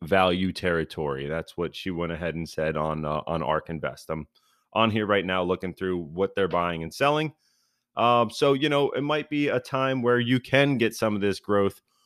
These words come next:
while, uh, other people are running for the hills or getting out of growth, and they're looking to those low peg ratio names or safety plays in energy, banking, you know, financials, pharmaceuticals.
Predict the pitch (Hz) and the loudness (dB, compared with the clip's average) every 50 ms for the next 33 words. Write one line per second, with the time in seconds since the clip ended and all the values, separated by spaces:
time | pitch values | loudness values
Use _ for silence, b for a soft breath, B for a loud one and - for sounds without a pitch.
0 | _ _ _ _ - 85 101 101 101 101 98 98 98 95 92 95 95 92 - 98 | _ _ _ _ -2 2 4 4 6 6 4 4 4 4 4 4 4 4 2 2
1 | 101 107 107 - - 117 110 - 98 98 92 92 92 90 87 80 - - - - | 2 2 2 0 0 -4 -2 0 0 2 2 2 2 2 0 -2 -6 -10 -16 -18
2 | 67 85 104 123 117 117 113 107 - 113 95 92 87 104 107 107 107 104 95 98 | -6 0 2 2 4 4 2 0 0 -2 0 0 2 4 6 6 6 4 4 2
3 | 90 85 107 104 101 98 95 - 87 92 98 98 95 90 82 - 98 98 98 101 | 0 2 2 2 2 2 0 2 2 4 4 4 4 2 0 2 4 4 4 4
4 | 95 - 90 85 85 87 92 101 104 - 113 98 - - 107 95 90 90 85 80 | 2 0 -2 -2 -2 0 0 0 0 -2 -2 -4 -4 -2 0 0 0 0 0 0
5 | 92 95 92 90 90 - - - 95 90 90 87 85 87 87 87 87 - - 90 | 2 2 2 2 2 0 0 0 0 0 -2 -2 -2 -2 -2 -2 -2 -4 -4 -4
6 | 85 82 80 82 80 80 80 82 85 - - - _ _ _ _ _ _ _ _ | -2 -2 -2 -2 -4 -4 -4 -4 -6 -8 -10 -16 _ _ _ _ _ _ _ _
7 | _ _ - 98 101 98 95 95 92 95 - - - 107 101 - - 101 92 - | _ _ 0 2 2 4 4 4 2 2 0 2 2 2 2 0 -2 -6 -6 -4
8 | - 95 95 92 92 92 92 90 82 98 92 92 - 95 95 95 95 92 87 82 | -2 0 0 0 0 0 -2 -2 -2 -2 -4 -2 -2 -2 0 2 2 0 0 -2
9 | 95 92 92 92 90 78 90 90 90 90 - - 92 90 92 92 82 76 73 87 | -2 -2 0 -2 -2 0 0 0 0 0 -2 -2 -2 -2 -2 -4 -6 -8 -10 -8
10 | 80 78 78 - - 80 78 76 87 101 107 104 95 - 101 95 95 95 90 - | -8 -8 -8 -6 -6 -6 -4 -2 0 0 2 0 0 0 2 2 2 2 0 -2
11 | - 95 92 82 82 78 - - 113 101 104 - 104 101 98 92 - - | -2 -2 -2 -2 -2 -4 -2 -2 -2 -2 -2 -2 0 0 0 -2 -4 -8